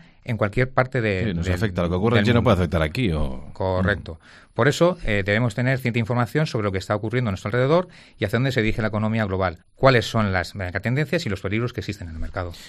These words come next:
Speaker 2: Vamos a aprender mucho, ¿eh? durante todas estas semanas, lo que tenemos por delante.
Speaker 1: Eso espero.
Speaker 2: ¿Detrás quién está? Pues les decía yo,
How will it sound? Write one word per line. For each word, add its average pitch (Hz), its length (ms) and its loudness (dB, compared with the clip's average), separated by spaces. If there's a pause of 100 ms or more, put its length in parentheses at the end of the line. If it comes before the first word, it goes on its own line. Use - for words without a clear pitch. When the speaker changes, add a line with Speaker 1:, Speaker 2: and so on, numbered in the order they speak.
Speaker 2:
Vamos 92 160 0
a 113 40 4
aprender 101 240 4
mucho, 92 300 2
¿eh? 95 40 2
durante 90 240 2
todas 90 180 2
estas 80 220 -2
semanas, 87 240 2
lo 78 100 0
que 80 60 -2
tenemos 82 280 2
por 78 140 -2
delante. 76 420 -4
Speaker 1:
Eso 95 140 -8
espero. 85 280 -8 (200)
Speaker 2:
¿Detrás 135 300 8
quién 180 140 4
está? 156 280 6
Pues 98 220 2
les 98 80 4
decía 110 240 4
yo, 131 340 4